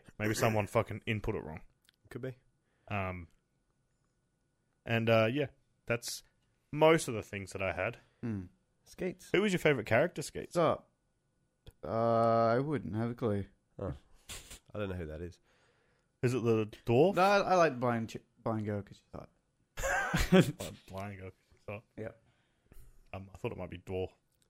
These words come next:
Speaker 3: She didn't have en-, enough story to go on.
Speaker 2: Tell you what, she had enough booty. Damn.
Speaker 3: She did have booty. <laughs>
Speaker 1: She did
Speaker 3: Mm.
Speaker 1: have booty.
Speaker 3: <laughs>
Speaker 1: Oh my God.
Speaker 2: Um,
Speaker 1: You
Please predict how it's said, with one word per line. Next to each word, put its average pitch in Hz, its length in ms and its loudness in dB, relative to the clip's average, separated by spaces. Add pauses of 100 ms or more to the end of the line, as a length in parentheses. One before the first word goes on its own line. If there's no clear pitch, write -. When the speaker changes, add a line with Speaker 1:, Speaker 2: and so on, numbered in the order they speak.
(920)
Speaker 3:
She - 160 -4
didn't 196 200 0
have 185 220 -4 (300)
en-, 135 300 -6
enough 139 300 -6 (220)
story 131 340 0 (460)
to 117 80 -8
go 110 100 -2
on. 110 220 -2 (160)
Speaker 2:
Tell 98 140 -6
you 101 60 -2
what, 104 140 -4
she - 80 -10
had 98 80 -4
enough 95 220 -6
booty. 110 340 -6 (640)
Damn. 101 260 -14
Speaker 3:
She 147 80 -4
did 127 160 0
have 107 200 0
booty. 101 380 -2 (220)
<laughs> - 180 0 (960)
Speaker 1:
She 156 460 8
did 117 360 6
Speaker 3:
Mm. 104 60 -2
Speaker 1:
have 101 320 2 (120)
booty. 98 400 0 (260)
Speaker 3:
<laughs> 131 720 2 (300)
Speaker 1:
Oh 95 120 -2
my 90 160 -6
God. 87 300 -4
Speaker 2:
Um, 82 80 -4
Speaker 1:
You 76 60 -12